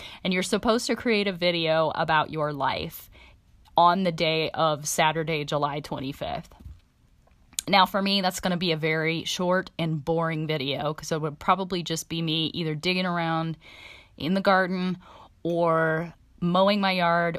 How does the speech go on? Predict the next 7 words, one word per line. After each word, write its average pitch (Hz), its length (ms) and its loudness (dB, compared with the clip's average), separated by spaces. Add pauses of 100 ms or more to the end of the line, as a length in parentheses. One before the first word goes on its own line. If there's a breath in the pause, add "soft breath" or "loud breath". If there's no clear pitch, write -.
(120)
or 160 680 2
<laughs> - 320 -14 (460 loud breath)
reading 180 440 -2
a 165 40 -2
book, 156 560 0
or 151 640 0
watching 147 1040 -2